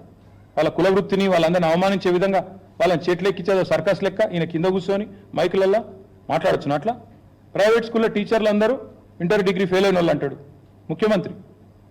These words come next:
వాళ్ళు వీళ్ళు కాదు, ఎవరో తెలిసి తెలియక ఒక ఎమ్మెల్యేనో ఎంపీ మాట్లాడింది అనుకుంటే వేరు. ఇక ఆడికెళ్ళి వచ్చి అక్కలు ముంచుతారు, జూబ్లీ బస్ స్టాండ్ కాడ అడుక్కునే పరిస్థితి వస్తుంది అంటాడు. మళ్ళీ నిన్న బంజారాయిల్స్కి వచ్చిండు,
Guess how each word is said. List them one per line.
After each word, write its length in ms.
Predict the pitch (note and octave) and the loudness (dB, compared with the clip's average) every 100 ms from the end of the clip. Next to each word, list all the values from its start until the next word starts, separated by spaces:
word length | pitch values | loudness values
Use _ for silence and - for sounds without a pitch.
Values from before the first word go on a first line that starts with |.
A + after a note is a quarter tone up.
| - - | -16 -2
వాళ్ళు 200 | C#3+ G3 | 0 2
వీళ్ళు 160 | G3 | 2
కాదు, 220 | D#3 C3+ - | 2 0 0
ఎవరో 400 | C3 F#3 D#3+ - - - | 0 0 0 -6 -14 -8
తెలిసి 200 | E3+ E3 | -6 -4
తెలియక 260 | G3 G3 | -2 -2
ఒక 100 | F3 | -2
ఎమ్మెల్యేనో 400 | E3+ F3+ F#3+ G3 | -4 -2 0 0
ఎంపీ 220 | F#3 F3+ F#3 | 0 -2 0
మాట్లాడింది 440 | F3 F3 F3+ F3 | 0 0 0 0
అనుకుంటే 220 | D#3+ F3 | -2 -2
వేరు. 220 | C#3 D3+ C#3+ - - - - - - | -2 -2 -4 -14 -20 -20 -20 -12 -2
ఇక 60 | |
ఆడికెళ్ళి 340 | F#3 G#3 A3 G#3+ | 0 0 0 -2
వచ్చి 320 | - A3 G3 - - - - - | -2 -6 -6 -10 -20 -20 -12 -8
అక్కలు 280 | E3+ G#3+ G3+ | -4 -2 0
ముంచుతారు, 640 | F#3+ - - A3 B3 - - - - - - | -2 -4 -2 -2 -2 -8 -20 -20 -20 -20 -8
జూబ్లీ 280 | C#3 F#3 G#3+ | -4 -2 0
బస్ 180 | G3+ | 0
స్టాండ్ 260 | G3+ G3 F#3+ | 0 -2 2
కాడ 140 | G3+ | 2
అడుక్కునే 300 | F#3 F3 F#3+ | 2 0 -2
పరిస్థితి 300 | F3+ F3+ - | 0 0 0
వస్తుంది 200 | E3+ D#3 | -4 -2
అంటాడు. 180 | D3+ C#3+ | -4 -2
మళ్ళీ 200 | C#3+ G#3 | 0 2
నిన్న 180 | A3+ A3 | 2 2
బంజారాయిల్స్కి 540 | E3+ F3 F#3+ G3 - | 2 2 2 0 -2
వచ్చిండు, 280 | D#3+ - C#3 | -6 -6 -12